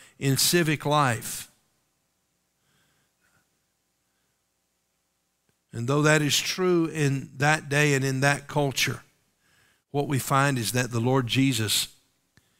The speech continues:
promoted the place of the woman, that he noted their service,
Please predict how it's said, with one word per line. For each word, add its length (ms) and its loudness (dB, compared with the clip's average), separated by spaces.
promoted 640 0
the 100 -8
place 460 0
of 100 -2
the 100 -2
woman, 340 -4
that 160 -6
he 480 0
noted 680 0
their 180 0
service, 760 -4